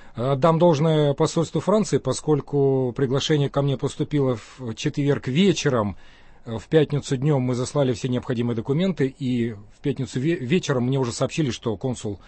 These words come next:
дал добро. Но, видимо, это связано с тем, что национальная гордость команды «Рено», и, видимо, так.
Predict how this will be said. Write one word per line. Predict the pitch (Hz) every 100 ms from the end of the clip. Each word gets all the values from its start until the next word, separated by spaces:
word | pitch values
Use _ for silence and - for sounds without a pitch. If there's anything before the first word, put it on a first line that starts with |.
| - -
дал | 123 117
добро. | 127 113 92 - - -
Но, | 143
видимо, | 160 151 147
это | 143 135
связано | 147 127 139
с |
тем, | - 170
что | - 131
национальная | 127 147 135 120 113
гордость | 139 165 -
команды | 113 110 104
«Рено», | 110 117 156
и, | 131 113 107
видимо, | 101 104 107 113 117
так. | 98 85